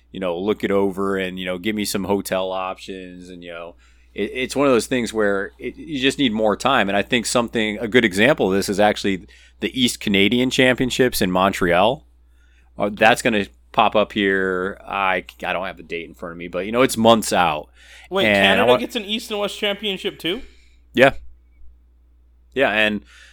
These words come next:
Speaker 1: the one in Montreal, I mean, it's forty bucks Canadian, and they got food provided with it. There's already, like, a bunch of people signed up. I think over thirty people signed up, and it just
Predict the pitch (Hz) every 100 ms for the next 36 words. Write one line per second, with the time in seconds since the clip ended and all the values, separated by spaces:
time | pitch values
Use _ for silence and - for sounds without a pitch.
0 | _ _ _ 127 120 - 117 156 135 110
1 | 123 117 - 107 147 107 101 98 101 98
2 | 98 - - 120 120 110 104 107 - -
3 | - 98 107 95 87 90 104 - _ _
4 | _ _ _ - 110 107 104 101 104 101
5 | 98 92 _ _ _ _ 123 113 113 95
6 | - 127 120 - 104 107 110 104 95 95
7 | 95 98 107 - 104 95 113 117 110 104
8 | 98 - - 104 - 110 110 104 107 -
9 | 101 - 107 104 98 92 101 95 104 98
10 | - 110 104 113 107 90 - 98 98 98
11 | 98 87 85 95 98 -